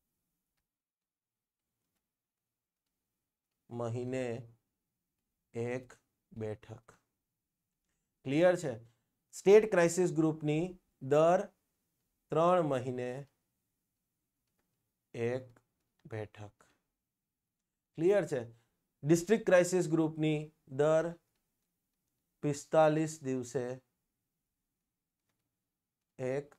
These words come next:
બેઠક અને લોકલ ક્રાઇસિસ ગ્રુપની દર મહિને એક બેઠક. ક્લિયર થઈ ગઈ વસ્તુ?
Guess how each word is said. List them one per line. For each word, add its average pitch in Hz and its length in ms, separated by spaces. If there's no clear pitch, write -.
બેઠક 123 720
અને 147 400
લોકલ 170 380
ક્રાઇસિસ 151 480
ગ્રુપની 135 600
દર 160 500
મહિને 123 720
એક 120 340
બેઠક. 113 640
ક્લિયર 131 300
થઈ 143 140
ગઈ 143 100
વસ્તુ? 160 540